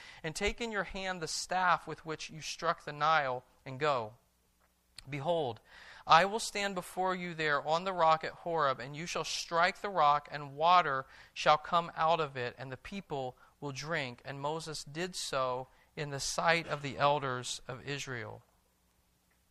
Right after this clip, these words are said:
And all of their complaining and all of their quarreling, the Lord graciously provided and protected. So here we have this incident where they're thirsty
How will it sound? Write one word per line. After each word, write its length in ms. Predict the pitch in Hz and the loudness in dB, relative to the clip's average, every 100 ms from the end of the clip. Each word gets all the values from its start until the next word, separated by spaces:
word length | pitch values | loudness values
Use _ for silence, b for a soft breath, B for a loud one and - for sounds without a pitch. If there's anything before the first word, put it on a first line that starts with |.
| _ _ | _ _
And 80 | 117 | -10
all 300 | - 160 208 | 0 2 2
of 80 | 214 | 2
their 100 | 214 | -2
complaining 580 | - 202 - 165 165 156 | -4 -6 -2 -2 -2 -8
and 100 | 131 | -4
all 280 | 160 175 202 | 2 2 2
of 100 | 202 | 0
their 140 | 208 202 | 0 -2
quarreling, 800 | - - 202 196 180 151 143 | -6 -6 0 2 2 0 -4
the 60 | 147 | -6
Lord 460 | 147 160 175 165 - | -4 0 2 0 -6
graciously 920 | 147 143 170 202 - 180 - 180 143 | -10 -2 -2 0 -2 -2 -4 -4 -6
provided 680 | - 147 139 156 165 156 139 | -6 -6 0 2 2 -2 -8
and 120 | 139 | -12
protected. 560 | 143 - 175 175 139 - | -14 -8 -6 -6 -8 -10
So 100 | 151 | -8
here 160 | 185 | -8
we 80 | 208 | -4
have 260 | 185 170 170 B B B | 2 4 2 B B B
this 220 | 165 180 | -4 -2
incident 420 | 196 - 160 147 | -4 -4 -4 -4
where 140 | 151 | -4
they're 160 | 160 180 | -2 -4
thirsty 760 | - - 208 214 - - 110 | -6 -8 -8 -6 -10 -10 -14